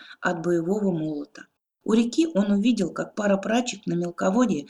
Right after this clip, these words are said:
сражаются друг с другом, сидя на плечах у солдат.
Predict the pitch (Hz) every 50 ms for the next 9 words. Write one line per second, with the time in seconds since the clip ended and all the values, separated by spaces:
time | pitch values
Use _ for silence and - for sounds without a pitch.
0 | - - - - - 175 175 175 208 220 233 226 220 - 175 170 190 214 214 202
1 | 190 175 190 180 185 180 160 165 165 160 - - _ - - - - 240 226 247
2 | 220 196 175 - 175 170 170 - - 214 208 196 190 196 - 185 165 160 156 -
3 | 151 147 147 - _